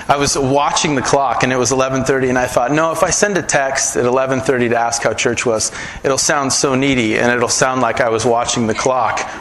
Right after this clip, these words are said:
waiting to send a text message." So I sat there and I watched it till twelve to make it look like I didn't care what happened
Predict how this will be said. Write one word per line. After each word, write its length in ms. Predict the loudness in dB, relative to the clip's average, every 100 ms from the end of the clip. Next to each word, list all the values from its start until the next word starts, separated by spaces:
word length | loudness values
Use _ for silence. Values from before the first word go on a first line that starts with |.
| -2
waiting 280 | 0 2 0
to 80 | 0
send 260 | 0 0
a 40 | 0
text 360 | 0 0 0
message." 400 | 0 0 0 -2 -2 -4 -6 -6 -4 0
So 100 | 0
I 40 |
sat 280 | 2 0 0
there 140 | 0
and 80 | 2
I 60 | 2
watched 440 | 0 0 -2 -2
it 140 | -2
till 160 | -2 -2
twelve 600 | 0 0 2 0 -2 -2
to 100 | 0
make 220 | 0 2 2
it 80 |
look 240 | 2 2 2
like 440 | 2 0 -4 -2
I 140 | 0 0
didn't 300 | 0 -2 0
care 340 | 0 2 2
what 160 | 0 2
happened 480 | 0 2 0 0